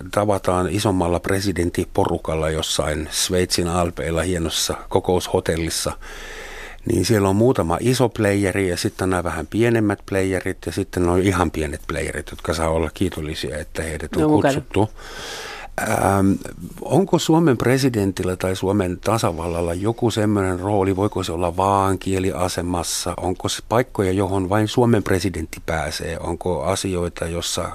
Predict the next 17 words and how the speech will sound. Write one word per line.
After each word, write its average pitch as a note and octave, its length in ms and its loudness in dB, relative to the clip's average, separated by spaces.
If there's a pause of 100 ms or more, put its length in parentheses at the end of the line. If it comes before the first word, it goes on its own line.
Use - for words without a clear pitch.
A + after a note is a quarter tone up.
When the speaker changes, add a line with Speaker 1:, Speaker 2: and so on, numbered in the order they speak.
(120)
Speaker 1:
kuunnellaan F#2 440 0
nimenomaan G2 480 2
Suomen G2+ 380 0
pressaa? E2 560 -2 (1160)
Miten A2+ 320 2
se, G#2 180 0 (220)
miten A#2 320 -2
tämä A2 240 0
peli A2+ 340 2
<laughs> - 60 -2 (180)
toimii? F2+ 580 0 (600)
Speaker 2:
No, G3+ 120 2 (200)
Suomi A3+ 460 4
kuuluu F#3+ 400 6
niihin F#3+ 420 4
maihin D#3+ 600 0 (280)
Itävallan, C#3+ 720 2